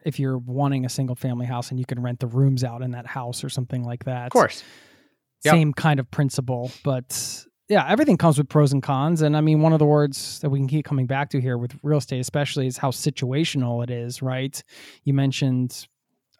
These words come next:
Speaker 1: maybe being older, having kids or whatever. If you still have the backyard, you still have the, th-, the, the things, most of your boxes checked and the things you want, and that still makes sense, it's, yeah,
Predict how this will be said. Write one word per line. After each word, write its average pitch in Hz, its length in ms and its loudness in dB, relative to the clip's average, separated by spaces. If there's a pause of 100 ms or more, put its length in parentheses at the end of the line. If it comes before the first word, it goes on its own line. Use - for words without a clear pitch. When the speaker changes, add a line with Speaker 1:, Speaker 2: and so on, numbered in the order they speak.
(360)
Speaker 1:
maybe 135 180 2
being 131 180 0
older, 127 200 2
having 131 220 -2
kids 185 280 4
or 143 60 4
whatever. 135 480 0 (320)
If 180 100 6
you 185 80 6
still 208 200 6
have 185 200 6
the 160 80 6
backyard, 165 720 6
you 151 60 2
still 175 200 4
have 160 200 6
the, 151 100 6
th-, - 280 -6
the, 147 120 2 (320)
the 147 100 2
things, 170 360 4
most 160 240 6
of - 60 -2
your 139 400 2 (460)
boxes 156 480 2
checked 143 320 -2
and 139 100 4
the 127 60 2
things 139 280 2
you 131 80 2
want, 170 520 2 (760)
and 160 120 6
that 160 100 2
still 165 200 4
makes 151 220 2
sense, 202 380 2
it's, - 400 -4
yeah, 165 240 2